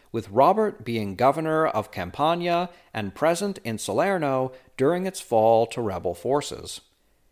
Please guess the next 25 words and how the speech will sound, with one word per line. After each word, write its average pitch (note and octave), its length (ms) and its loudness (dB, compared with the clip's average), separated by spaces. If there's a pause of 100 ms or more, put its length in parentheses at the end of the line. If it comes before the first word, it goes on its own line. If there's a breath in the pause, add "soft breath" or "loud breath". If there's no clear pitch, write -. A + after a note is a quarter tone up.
(300)
Afterwards, F3 800 -2 (120)
Robert F#3 440 2
became C3 380 -4
the F2 60 -6
chancellor, F#2+ 800 -6 (300 soft breath)
heading G3 380 0
the A#2+ 140 -6
civil F#3+ 380 0
administration C#3+ 800 -2
of G2 240 -4
the - 80 -12
kingdom. D3+ 540 -6 (480)
When A2+ 180 -2
Thomas A2 400 -2
Brun A#2+ 480 2
came A#2 220 -4
of F#2 120 -6
age, E3+ 540 0 (200 soft breath)
he A3 180 -6
became C3+ 720 -2
the - 100 -8
Caid F3 600 0 (100)
of B2+ 120 0
the A#2+ 80 -2
Diwan, G2+ 680 -2